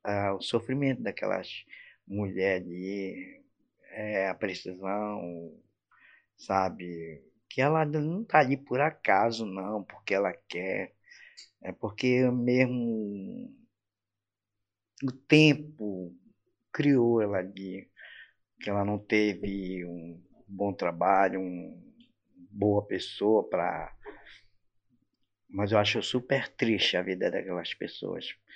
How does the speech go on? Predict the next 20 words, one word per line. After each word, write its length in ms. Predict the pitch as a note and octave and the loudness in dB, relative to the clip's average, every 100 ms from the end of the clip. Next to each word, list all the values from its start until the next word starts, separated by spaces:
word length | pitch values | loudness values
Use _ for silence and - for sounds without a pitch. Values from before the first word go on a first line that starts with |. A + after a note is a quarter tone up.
| - - - _ _ | -20 -20 -20 _ _
porque 640 | - - G#2 G#2 G2+ F2+ | -20 -8 -4 -2 -2 -4
vive 280 | G2 G#2+ G#2 | -4 -4 -4
uma, 800 | G#2 G2 G2+ F#2+ F2+ F2 F2 - - _ _ _ _ _ _ _ _ _ _ | -6 -4 -4 -4 -4 -4 -8 -12 -18 _ _ _ _ _ _ _ _ _ _
uma 200 | F#2+ G2 | -6 -4
noite 600 | G2+ G2+ G2+ - F#2+ F#2 | -2 -2 -2 -4 -4 -4
vulgar, 920 | F2+ F#2 F#2+ F#2+ E2+ F#2+ G2 F#2 F2 F2 | -6 -10 -12 -6 -2 -2 -2 -4 -6 -14
de 840 | - - F2+ F2+ F2 D#2+ D#2 D2+ D#2 _ _ - - _ _ _ _ _ - | -20 -14 -12 -10 -12 -12 -14 -18 -20 _ _ -20 -20 _ _ _ _ _ -10
fulano 380 | G2+ G2+ G#2 | -4 -2 -2
eu 40 | G2 | -4
dou 200 | F#2+ F#2 | -6 -8
tanto, 840 | - F#2+ G#2 A2 G2+ - F2+ F2+ - - | -6 -6 -4 -4 -6 -8 -10 -14 -14 -20
fulano 260 | E2+ F#2+ F#2 | -10 -8 -4
dá 140 | E2+ - _ | -6 -8 _
tanto, 500 | G2+ G#2+ G#2 G2+ - | -6 -4 -6 -8 -12
e 540 | G2+ F#2 F#2+ F2+ F2+ _ _ _ _ | -10 -10 -10 -12 -16 _ _ _ _
é 80 | G2 | -8
uma 160 | G#2 G2+ | -4 -2
noite 680 | G2+ G2 - F#2+ F#2+ F2+ F#2 _ _ - - _ _ _ _ _ _ _ _ _ _ _ _ - | -2 -2 -4 -4 -6 -8 -10 _ _ -20 -20 _ _ _ _ _ _ _ _ _ _ _ _ 4
perigosa 800 | C3+ C3 A2 G#2+ A2 A2+ G#2 | 6 6 6 4 8 6 4
também, 880 | - A2 F#2+ F#2+ G2+ A2 A2 G#2 F#2+ | -4 -6 -4 -6 -4 -4 -4 -6 -10